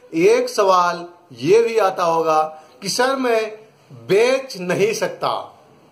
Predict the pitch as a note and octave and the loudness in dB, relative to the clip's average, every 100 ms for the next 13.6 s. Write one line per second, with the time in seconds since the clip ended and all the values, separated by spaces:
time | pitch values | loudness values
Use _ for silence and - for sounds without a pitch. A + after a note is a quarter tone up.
0 | - - - _ - - - - - _ | -20 -20 -20 _ -20 -20 -20 -20 -20 _
1 | D3+ G3+ B3+ G3 A3 B3+ C#4 - - _ | -2 -2 -2 0 0 0 -2 -8 -20 _
2 | C3 C#3 D3+ A#3 - F#3+ - C3 F#2+ - | -12 -6 -4 -4 -2 -4 -2 -4 -4 -10
3 | - _ _ _ _ _ _ _ _ - | -20 _ _ _ _ _ _ _ _ -20
4 | - - F#3 C4 B3 A#3+ B3 B3 G#3+ - | -18 -2 0 0 -4 -4 -4 -2 -4 -2
5 | B3 A#3+ G3 G3 A3 F#3 F#3+ F#3+ F#3 F#3+ | -2 -2 0 0 0 -2 -4 -4 -4 -4
6 | B3+ B3+ G3 D3 D3+ - - _ D3 F#3 | -4 -2 0 0 -2 -8 -20 _ -2 -2
7 | F3 F3+ A#3 B3 B3 F3 D3 G#3 - - | 0 2 2 2 -4 -6 -2 -2 -2 -6
8 | - A2+ - - - _ - - - - | -4 -6 -6 -16 -20 _ -20 -20 -16 -6
9 | F3+ E3 G3 A#3+ C#4 C#4+ - A#3+ B3 B3 | -4 -2 0 0 0 -4 0 0 0 -2
10 | B3 A#3+ A#3 A3 E3 A3 A3+ B3+ C4 C4 | -2 0 2 0 0 -2 0 -2 -2 -6
11 | - _ _ _ _ _ D#3+ G#3+ A3+ - | -16 _ _ _ _ _ 0 0 -2 -4
12 | A3 G#3+ A3 A3 G#3+ G3+ - E3+ G#3+ B3+ | 0 0 0 0 0 -4 0 2 2 2
13 | G#3+ G#3 G3 F3 E3+ E3+ | 0 0 -2 -4 -8 -12